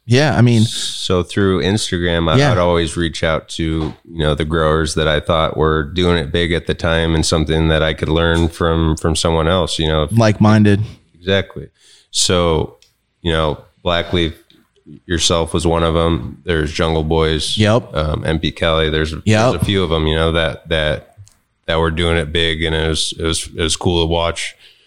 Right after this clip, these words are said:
Speaker 2: Never seen anything quite like it. And I think
Speaker 1: Finally, we can link up.
Speaker 2: Absolutely.
Speaker 1: I mean, <laughs> thank God. And, and, and I mean, you had strains that I, at the time, I didn't even, I was like, "Shit, I, I wanna grow that.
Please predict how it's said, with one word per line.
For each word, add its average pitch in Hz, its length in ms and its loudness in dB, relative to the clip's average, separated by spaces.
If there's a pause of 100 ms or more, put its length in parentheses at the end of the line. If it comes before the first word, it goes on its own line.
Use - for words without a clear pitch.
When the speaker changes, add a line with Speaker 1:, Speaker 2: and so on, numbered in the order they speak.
(180)
Speaker 2:
Never 85 240 0
seen 87 200 0
anything 82 340 0
quite 82 220 -2
like 85 260 0
it. 85 220 -2 (1040)
And 101 480 2 (340)
I 104 80 2
think 104 520 0 (160)
Speaker 1:
Finally, 139 460 4
we 131 100 4
can 165 260 4
link 110 220 4
up. 98 380 0 (180)
Speaker 2:
Absolutely. 90 580 -4
Speaker 1:
I 123 100 4
mean, 123 320 4 (340)
<laughs> - 360 -4
thank 123 180 0
God. 113 400 2 (920)
And, 135 420 0
and, - 100 -10
and 131 160 2
I 127 80 2
mean, 123 320 2 (240)
you 143 220 2
had 143 180 0
strains 135 400 2
that 117 100 2
I, 120 120 2
at 123 80 -4
the 117 60 -4
time, 131 360 2
I 117 100 2
didn't 120 220 2
even, 110 420 0
I 120 100 -2
was 110 160 -2
like, 101 140 -4
"Shit, 135 240 -4
I, 65 140 -6 (180)
I 113 100 -6
wanna 151 220 0
grow 101 240 -2
that. 107 460 0